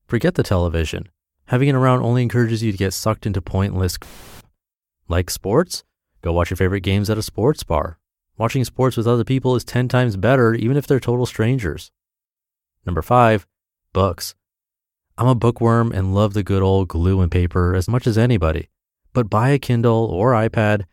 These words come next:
and start downloading your books. This one hurt me a lot and I resisted it for a long time, but I'm glad I did it.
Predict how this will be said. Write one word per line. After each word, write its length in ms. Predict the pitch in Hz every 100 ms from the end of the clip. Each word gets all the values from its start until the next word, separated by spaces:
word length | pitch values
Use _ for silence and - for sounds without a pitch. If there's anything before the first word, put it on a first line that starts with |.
| _ _ -
and 100 | 95
start 240 | 131 127
downloading 480 | 107 107 113 107 98
your 80 | 85
books. 440 | 90 - - - _ _ _ _ -
This 180 | 107
one 180 | 160 180
hurt 200 | 139 180
me 120 | 160
a 100 | 156
lot 280 | 131 160 110 87
and 80 |
I 80 | 90
resisted 480 | 95 101 123 - 120
it 100 | 101
for 160 | 104 101
a 160 | 95
long 400 | 92 98 120 123
time, 460 | 117 156 131 104 101 _ _ _ _
but 100 | -
I'm 60 | 82
glad 260 | 87 92
I 80 | 101
did 200 | 92 107
it. 160 | 87